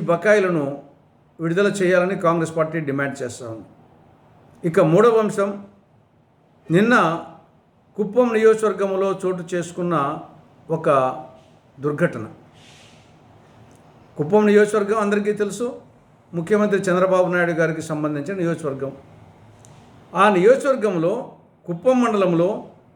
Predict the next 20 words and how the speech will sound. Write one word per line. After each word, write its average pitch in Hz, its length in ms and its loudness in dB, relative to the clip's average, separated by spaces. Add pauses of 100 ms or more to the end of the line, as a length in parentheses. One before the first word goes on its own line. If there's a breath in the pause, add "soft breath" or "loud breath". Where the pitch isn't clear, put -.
నారాయణపురం 214 840 2
అనే 185 120 0 (140)
గ్రామంలో 165 500 0 (2000)
శిరీష 254 380 4 (180)
దంపతులు 208 480 0 (520)
వేరే 220 280 4 (140)
ఒక 226 180 -4
వ్యక్తి 180 280 -2
దగ్గర 202 260 0
అప్పు 208 240 -4
తీసుకుంటే 165 460 -4 (1200)
ఆ - 100 10
అప్పు 240 300 2
తీర్చలేదని 226 680 0 (1080)
ఆ 202 40 6 (100)
అప్పు - 220 -4
ఇచ్చిన 214 280 -2
వాళ్ళు 170 260 2 (960)
శిరీష్ 254 480 2
అనే 233 140 0